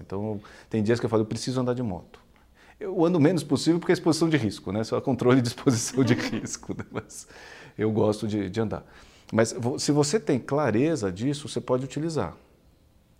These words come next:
Então, quando eu volto pra empresa de novo, a empresa definiu os valores. Então, lá,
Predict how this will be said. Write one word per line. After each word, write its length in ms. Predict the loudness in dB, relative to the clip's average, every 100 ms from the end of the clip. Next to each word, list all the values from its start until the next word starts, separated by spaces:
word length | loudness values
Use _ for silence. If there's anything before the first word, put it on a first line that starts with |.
| _ _ _ -10
Então, 240 | -4 -2 0
quando 180 | 2 4
eu 60 |
volto 300 | 8 8 8
pra 80 | 0
empresa 320 | -2 0 0
de 100 | 0
novo, 280 | 0 0 -4 -10 -12
a 80 | -6
empresa 300 | -4 -2 0
definiu 520 | -2 0 2 4 2
os 80 | 2
valores. 640 | 0 0 -4 -6 -14 -18 -20 _ _ -6
Então, 200 | -4 0
lá, 240 | -2